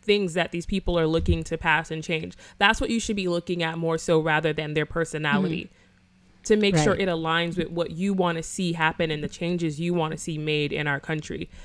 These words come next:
Speaker 1: That's how you should look at this vote.
Speaker 2: No one's gonna be an exact match to what
Speaker 1: Exactly.
Speaker 2: you specifically want.
Speaker 1: True.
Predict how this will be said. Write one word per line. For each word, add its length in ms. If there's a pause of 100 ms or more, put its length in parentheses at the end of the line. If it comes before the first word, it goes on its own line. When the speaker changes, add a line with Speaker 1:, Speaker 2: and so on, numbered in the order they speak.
(180)
Speaker 1:
That's 260
how 140
you 140
should 180
look 180
at 160
this 200
vote. 300 (760)
Speaker 2:
No 240
one's 220
gonna 180
be 180
an 100
exact 460
match 460 (120)
to 120
what 100
Speaker 1:
Exactly. 400
Speaker 2:
you 220
specifically 720
want. 300 (120)
Speaker 1:
True. 300